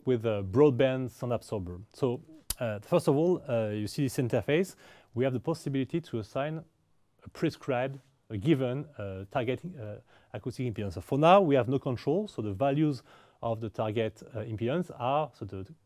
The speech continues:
coefficient mu R of resistance, mu M of mass, and mu C of compliance are all equal to one. So we don't change, uh, the passive loudspeaker. Now we want to assign, uh, an impedance to the loudspeaker, which is rho C. So we will, uh,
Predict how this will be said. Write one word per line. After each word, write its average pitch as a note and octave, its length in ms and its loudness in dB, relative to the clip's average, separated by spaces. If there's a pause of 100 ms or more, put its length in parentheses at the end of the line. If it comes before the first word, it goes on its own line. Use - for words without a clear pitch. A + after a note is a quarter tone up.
(120)
coefficient A#2+ 460 -4
mu C3+ 200 2
R C3 360 0 (280)
of G2 140 -10
resistance, A2+ 520 -4
mu B2+ 220 2
M B2 320 0
of A2+ 160 -8
mass, A2+ 240 0
and A2 120 -2
mu A#2 140 0
C A#2+ 320 -4 (300)
of - 100 -8
compliance A2+ 540 -2
are C3 140 -6
all D3+ 180 2
equal C3 300 0
to C3 120 -2
one. G2 360 -2
So - 120 -4
we A2 100 2
don't D#3+ 220 6
change, D#3+ 340 2 (600)
uh, G2+ 200 -6 (120)
the - 100 -4
passive B2 460 -2
loudspeaker. G2+ 460 -10
Now E3 260 2
we C#3+ 140 -2
want D#3 260 0
to C#3 80 -2
assign, E3+ 400 -2 (640)
uh, A2 120 -6 (100)
an A2+ 100 0
impedance D3 640 4
to C3+ 140 -2
the A#2+ 100 0
loudspeaker, C#3 460 -2
which C#3+ 240 -4
is D#3 120 -4 (120)
rho B2 160 4
C. A#2 200 -2
So G#2+ 200 -6
we G#2+ 220 0
will, G#2 60 -10 (520)
uh, F#2 280 0